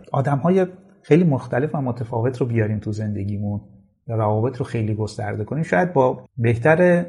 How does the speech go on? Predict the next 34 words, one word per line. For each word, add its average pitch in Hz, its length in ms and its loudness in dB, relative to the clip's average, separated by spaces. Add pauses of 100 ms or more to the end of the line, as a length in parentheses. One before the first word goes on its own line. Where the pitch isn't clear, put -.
(140)
تعداد 120 580 2
کمتر 147 580 -2
ولی 170 240 0
روابط 117 340 0
بی-، 123 460 -2
با 110 140 0
کیفیت 110 460 -4
تری 127 220 0
بسازیم، 98 500 -10 (140)
حتی 135 240 2
در 110 260 6
وسایل. 107 440 -4 (180)
یا 123 400 6 (160)
خیلی 180 200 4
موقع 190 220 6
تو 196 160 2
این، 196 200 2
اینو 180 400 4
در 127 160 4
رابطه 117 200 0
با 185 80 2
بچه‌ها 113 440 2
می‌بینیم، 127 340 0
پدر 107 240 0
مادرهایی 110 520 -2
که 160 320 0 (200)
بیش 139 580 0
از 104 320 -4 (160)
اندازه 127 640 2
برای 170 180 4
بچه‌ها 139 280 2
اسباب 113 320 0
بازی 107 240 -6
می‌خرن، 104 340 -10